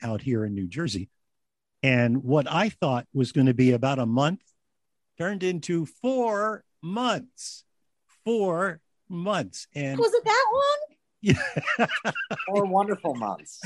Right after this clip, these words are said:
Speaker 1: No, I mean,
Speaker 2: Aw.
Speaker 1: it, it was good, but, you know, you guys had only been together a short while and you'd only been in that house for a year.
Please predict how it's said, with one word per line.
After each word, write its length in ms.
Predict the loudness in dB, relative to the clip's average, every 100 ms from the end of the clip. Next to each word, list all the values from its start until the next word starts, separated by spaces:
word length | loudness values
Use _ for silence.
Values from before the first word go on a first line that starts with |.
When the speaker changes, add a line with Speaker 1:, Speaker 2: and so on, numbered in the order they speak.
| -8 -8 -8 2 8 8 10 8 8 4 -12 -12 -8 -10 -6 -6 -6 _ _ _ -20 -20 -20 _ 2
Speaker 1:
No, 160 | 4
I 140 | 4 2
mean, 180 | 2 0
Speaker 2:
Aw. 60 | -2
Speaker 1:
it, 140 | -4 -2
it 160 | 0
was 160 | 0 0
good, 220 | 2 2
but, 140 | 0 0
you 100 | 2
know, 280 | 2 2 -2 _ _ _
you 200 | 0 2
guys 260 | 4 4 4
had 140 | 4
only 300 | 4 6 4
been 200 | 4 2
together 480 | 0 0 0 0 -2
a 60 | -2
short 300 | -2 -2 -2
while 380 | 0 2 2 0
and 140 | 0
you'd 140 | 2
only 240 | 2 2 2
been 220 | 4 4
in 140 | 4
that 180 | 2 -2
house 400 | 0 0 0 -4
for 280 | -6 -4 -4
a 60 | -4
year. 480 | 0 0 0 -4